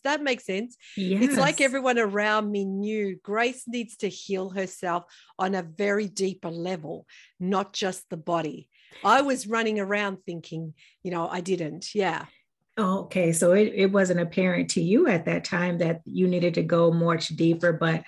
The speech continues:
Speaker 2: the people around you who probably knew you fairly well, they, they saw something more.
Speaker 1: Correct. It's like I had all my chick-, you know, I had all my eggs in my basket and, ah, everything was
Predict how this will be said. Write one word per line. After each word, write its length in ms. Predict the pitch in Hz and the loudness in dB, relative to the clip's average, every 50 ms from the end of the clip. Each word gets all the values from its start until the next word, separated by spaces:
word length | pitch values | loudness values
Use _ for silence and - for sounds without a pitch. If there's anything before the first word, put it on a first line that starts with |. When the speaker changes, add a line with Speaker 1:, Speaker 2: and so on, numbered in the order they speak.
| - - - - _ | -12 -20 -20 -4 _
Speaker 2:
the 100 | 185 170 | 0 0
people 380 | 170 - - 196 190 190 180 | 2 2 2 2 4 6 6
around 560 | 170 165 156 151 160 156 165 180 190 190 185 185 | 6 6 6 4 4 4 4 4 4 4 4 2
you 120 | 170 165 | 2 0
who 160 | 165 180 165 | 0 0 -2
probably 580 | 165 - 180 175 175 170 175 165 160 170 165 160 | -2 0 0 2 4 4 4 4 6 4 6 6
knew 260 | 160 160 160 165 175 | 6 6 6 6 4
you 380 | 185 185 180 170 160 160 160 160 | 4 4 4 4 2 0 0 -2
fairly 440 | - - 180 170 170 165 165 160 | 0 2 4 4 4 4 4 4
well, 640 | 160 151 175 180 202 208 202 185 170 160 160 160 165 - _ - - _ _ _ | 4 4 2 4 4 4 4 4 2 2 0 -2 -4 -10 _ -20 -20 _ _ _
they, 440 | - 165 175 170 170 180 170 165 165 - | 0 2 4 4 6 4 4 2 0 0
they 220 | 170 180 175 165 165 | 2 2 4 4 2
saw 300 | 165 - 175 165 165 160 | 0 0 2 2 2 0
something 480 | 165 - 160 160 160 165 170 160 160 160 | 0 0 0 0 2 2 2 2 2 2
more. 440 | 156 151 147 143 165 151 156 165 - _ _ _ _ _ _ _ - | 0 0 -2 -4 -6 -6 -8 -10 -16 _ _ _ _ _ _ _ -4
Speaker 1:
Correct. 560 | - 247 226 214 202 196 185 170 160 - - | -2 0 2 2 2 0 -2 -2 -4 -6 -8
It's 140 | 220 208 - | -4 0 0
like 200 | 269 277 - 269 | 2 2 4 2
I 100 | 247 277 | 2 2
had 240 | 262 233 220 208 - | 2 0 -2 -2 0
all 320 | - 247 254 262 269 269 262 | 2 2 4 4 4 2 2
my 400 | 247 233 220 220 220 214 220 - | 0 0 0 0 0 -2 -4 -8
chick-, 260 | - - - 262 247 - | -10 -8 -6 -6 -6 -6
you 120 | 240 233 | -4 -2
know, 100 | 220 208 - | -2 0 2
I 140 | 220 220 240 | 2 2 4
had 160 | 240 233 208 | 2 2 2
all 120 | 226 254 | 2 2
my 160 | 262 262 240 | 2 0 0
eggs 340 | - - 226 220 208 185 202 | 0 0 -2 -4 -4 -8 -8
in 80 | 220 208 | -6 -6
my 80 | 196 | -4
basket 600 | 185 190 196 196 202 196 - - - 208 202 214 - | -2 0 0 0 0 -2 -4 0 2 2 2 2 0
and, 180 | 185 180 185 185 | -4 -4 -2 0
ah, 320 | 190 196 196 190 180 165 175 | 2 2 2 2 0 0 0
everything 400 | 240 262 254 262 240 214 202 180 | 0 0 2 0 -4 -4 -6 -6
was 160 | 170 160 - | -8 -10 -10